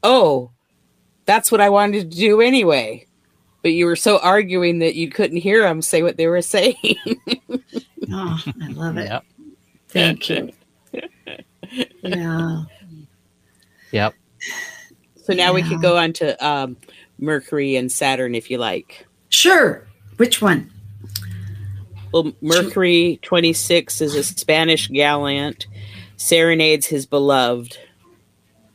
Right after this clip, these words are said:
Speaker 2: You have shared feelings, which seems
Speaker 1: Right.
Speaker 2: very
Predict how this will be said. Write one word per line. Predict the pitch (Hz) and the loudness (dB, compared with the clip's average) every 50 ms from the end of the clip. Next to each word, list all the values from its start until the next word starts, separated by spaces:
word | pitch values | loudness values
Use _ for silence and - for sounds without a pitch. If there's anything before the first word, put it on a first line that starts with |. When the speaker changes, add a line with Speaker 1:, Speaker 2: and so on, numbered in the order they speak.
| _ _ _ _ _ _ _ _ _ _ _ _ _ _ _ _ _ _ _ _ _ _ _ _ | _ _ _ _ _ _ _ _ _ _ _ _ _ _ _ _ _ _ _ _ _ _ _ _
Speaker 2:
You | - 190 196 208 | -2 2 2 2
have | 190 175 - | 2 2 4
shared | - - - 233 214 208 208 202 202 | 4 4 6 6 6 6 4 4 2
feelings, | - - - - - - 240 220 208 190 165 156 151 - - - - - - | -2 -10 -10 -10 -2 4 4 6 6 6 4 0 -4 -8 -10 -12 -14 -12 -12
which | - - - - - - - - _ _ _ _ _ _ - | -8 -4 0 0 0 0 -2 -8 _ _ _ _ _ _ -10
seems | - - - 208 202 196 | -8 -4 -2 0 0 2
Speaker 1:
Right. | 175 165 - | 2 0 0
Speaker 2:
very | 175 175 170 175 165 165 156 | 0 0 -2 -2 -2 -4 -6